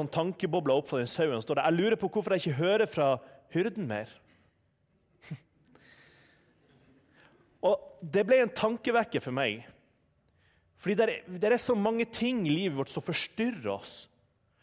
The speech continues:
Så når Gud kaller, er vi villige til å gjøre noe? Er vi villige til å gå? Eller er vi så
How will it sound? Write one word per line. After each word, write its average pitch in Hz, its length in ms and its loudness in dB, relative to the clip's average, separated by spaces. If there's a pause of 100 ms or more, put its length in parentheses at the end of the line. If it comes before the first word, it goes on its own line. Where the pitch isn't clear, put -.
(520)
Så - 240 -4
når 196 240 4
Gud 233 400 0
kaller, 196 720 2 (1500)
er 170 200 4
vi 240 120 2
villige 202 520 4 (120)
til 165 140 4
å - 20 2
gjøre 185 400 4
noe? 139 80 2
Er 151 140 4
vi 156 80 2
villige 220 240 0
til 165 100 4
å 147 80 -6
gå? 202 220 2 (1700)
Eller 214 240 4
er 240 100 6
vi 240 80 -2
så 233 120 2